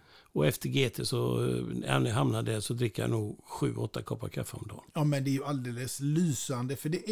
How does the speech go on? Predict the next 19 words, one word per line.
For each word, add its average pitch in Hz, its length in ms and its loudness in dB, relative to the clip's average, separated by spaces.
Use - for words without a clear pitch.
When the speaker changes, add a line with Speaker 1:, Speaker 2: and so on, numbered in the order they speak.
Speaker 2:
är 185 60 4
så 175 140 0
här 156 220 6
att 139 160 -2
jag 147 160 0
tänkte 151 260 0
att 123 100 -8
jag 151 100 0
ska 139 160 -4
få 143 140 -2
be 147 400 4
och 139 100 2
bidra 143 400 4
med 147 160 6
någonting 139 480 6
till 131 280 2
dina 160 460 4
morgonrutiner, 139 960 4
Tommy. 131 360 2